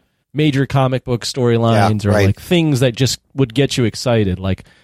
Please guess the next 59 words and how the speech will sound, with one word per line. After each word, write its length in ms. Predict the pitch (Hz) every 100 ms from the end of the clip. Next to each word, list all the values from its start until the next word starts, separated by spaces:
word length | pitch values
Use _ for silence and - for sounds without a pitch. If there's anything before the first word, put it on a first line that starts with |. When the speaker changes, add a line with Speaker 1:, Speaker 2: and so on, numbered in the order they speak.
| _ _ _ -
Speaker 1:
Doctor 280 | 110 104
Strange 340 | - 123 113 107
and 80 | 107
the 60 |
Multiverse 580 | 107 110 110 104 101 -
of 60 | 104
Speaker 2:
Yeah. 220 | 110 113
Speaker 1:
Madness, 600 | 117 120 120 113 110 -
you 60 | 98
know, 160 | 87
Thor 180 | - -
Speaker 2:
Even, 320 | 123 - 107
Speaker 1:
Ragnarok, 600 | 110 117 113 117 113 110
Speaker 2:
even 160 | 233 180
Speaker 1:
Captain 220 | 127 127
America, 400 | 117 120 113 113
Civil 420 | - 131 120 113
War. 460 | 113 110 110 107 113
Go 60 | 170
ahead. 140 | 247
Speaker 2:
Ant-Man 380 | 208 220 226 233
three, 360 | - 214 247 294
Quantumania. 1040 | - 240 262 - 214 214 254 269 226 139 -
Even 140 | 294
that 140 | 123 127 151
Speaker 1:
Quantum 100 | 135
Speaker 2:
one. 120 | -
Speaker 1:
Ma-, 40 |
Speaker 2:
You're 100 | 262
like, 120 | 254
"What 100 | 262
the 80 | 139
Speaker 1:
you, 80 | 180
Speaker 2:
fuck 140 | -
Speaker 1:
you, 40 | 254
Speaker 2:
is 80 | 262
going 200 | 269 262
on 120 | 208
here?" 300 | 269 226 - _ - -
Speaker 1:
you, 100 | 131
yeah, 180 | 143 139
you, 240 | 135 165
they 120 | 143 160
all 160 | 190
just 180 | 180 -
kind 220 | 175 151
of 220 | 127 95 -
bring 320 | 113 123 123
intrigue 480 | 117 131 165 160 156
where 160 | 127
No 160 | 131 170
Way 160 | 165
Home 380 | 127 135 135 127
is 80 | 117
just 160 | 110 117
like, 100 | 117
"Oh, 180 | 175 110
okay, 260 | - 92
like, 320 | 95 95 -